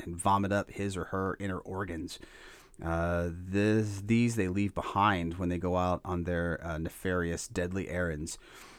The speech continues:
Uh, returning, they swallow the parts again and they resume their human form. The stink of the entrails sometimes gives away the base of operations. So, uh, that I got from, uh, Oklahoma Seminoles, uh, Medicine, Magic, and Religion by Willie Lena,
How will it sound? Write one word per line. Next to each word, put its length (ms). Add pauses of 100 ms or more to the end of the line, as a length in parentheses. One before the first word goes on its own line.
(160)
Uh, 320
returning, 560 (180)
they 140
swallow 340
the 80
parts 320
again 400 (100)
and 540
they 140
resume 420
their 120
human 320
form. 460 (500)
The 60
stink 640
of 160
the 120
entrails 500
sometimes 460
gives 260
away 320
the 240
base 720
of 120
operations. 880 (600)
So, 600
uh, 400
that 360
I 120
got 320
from, 600
uh, 160
Oklahoma 440
Seminoles, 760
uh, 220
Medicine, 420
Magic, 300
and 140
Religion 500
by 220
Willie 320
Lena, 480